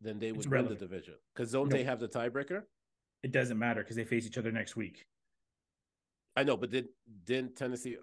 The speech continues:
Speaker 1: I mean, Jags already beat
Speaker 2: Whoever
Speaker 1: Tennessee?
Speaker 2: wins next week gets the tiebreaker.
Speaker 1: Mm,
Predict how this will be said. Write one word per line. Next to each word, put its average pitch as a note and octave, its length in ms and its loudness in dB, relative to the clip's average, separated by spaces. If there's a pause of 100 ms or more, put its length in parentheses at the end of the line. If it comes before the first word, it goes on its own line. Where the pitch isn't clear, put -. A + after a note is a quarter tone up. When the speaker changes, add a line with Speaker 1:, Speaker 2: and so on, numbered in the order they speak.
(140)
Speaker 1:
I A#2 80 -4
mean, A2 320 -4
Jags A2+ 280 -4
already A2 120 -4
beat D#3+ 60 6
Speaker 2:
Whoever F3+ 300 10
Speaker 1:
Tennessee? F3 100 10
Speaker 2:
wins F3+ 320 8
next C#3+ 360 4
week B2+ 200 2
gets B2+ 180 0
the B2+ 80 0
tiebreaker. A2 640 0 (880)
Speaker 1:
Mm, A2 640 -6